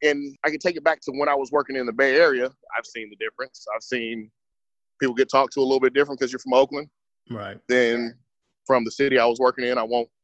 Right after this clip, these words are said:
Speaker 1: I won't put them on blast. So, but, you know, you, you, you know that there is a difference, just from the mere, just the conversation. You know, it's not, it doesn't even have to be the enforcement.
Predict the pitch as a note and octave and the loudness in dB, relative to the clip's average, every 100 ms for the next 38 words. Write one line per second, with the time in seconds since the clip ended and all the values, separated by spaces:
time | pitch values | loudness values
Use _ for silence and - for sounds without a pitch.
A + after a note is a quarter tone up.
0 | _ G#2+ A#2+ A2+ A#2+ A#2 A2 G#2 A#2+ A2+ | _ -2 -2 -2 -4 -2 -2 2 2 2
1 | A#2 - _ _ - A2 A#2+ A#2 G#2+ _ | -2 -6 _ _ -2 0 4 4 2 _
2 | _ - - A#2+ A2+ G#2+ B2 E3 D#3+ E3 | _ -14 -8 -4 0 0 -2 -6 -10 -2
3 | F3 E3 E3 B2+ C3 - - C3+ C3+ C#3 | 2 4 4 2 -6 -6 2 4 4 2
4 | A2+ A2 G#2 G#2 - - _ _ _ _ | 0 -6 -8 -12 -16 -20 _ _ _ _
5 | _ - C3 - - C3 A#2+ B2+ C#3 B2 | _ -4 -4 -4 -6 -2 0 2 2 2
6 | A#2 A2+ - C3+ A2 - C3 C#3 - _ | -4 -6 2 2 2 0 0 -2 -16 _
7 | _ _ - - A2 G#2 A2+ D3 C3+ A#2+ | _ _ -20 -10 -6 -4 -4 -2 0 0
8 | C3 C3 B2 B2 - G#2+ A2+ A2 - - | -2 -4 0 -2 -2 -8 -8 -8 -14 -2
9 | B2 A2 G2+ G2 - B2+ A2+ C#3 E3 C3+ | 4 4 4 -2 -6 -10 -2 2 2 2
10 | A2+ | -8